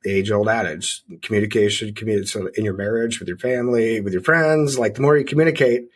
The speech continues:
the more things are going to be accomplished. You know, I have calls with sales and operations at the same time. You know, I wanna know all of the things.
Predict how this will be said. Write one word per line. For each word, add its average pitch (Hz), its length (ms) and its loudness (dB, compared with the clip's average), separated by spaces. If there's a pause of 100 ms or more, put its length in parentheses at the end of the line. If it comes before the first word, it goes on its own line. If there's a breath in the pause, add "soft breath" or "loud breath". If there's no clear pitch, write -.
the 123 100 2
more 131 220 4
things 127 380 2
are 117 100 2
going 113 300 0
to 107 80 2
be 104 140 2
accomplished. - 720 -6 (200)
You 113 140 0
know, 113 100 2
I 110 100 0
have 113 280 0
calls 127 380 0
with 98 100 -6
sales 113 340 2
and 113 140 0
operations 117 520 2
at 131 80 2
the - 80 -12
same 123 220 -2
time. 120 480 -8
You 120 120 2
know, 104 300 0
I 123 80 4
wanna 147 220 2
know 123 500 -2 (260)
all 160 300 4
of 123 100 0
the 110 120 0
things. - 600 -10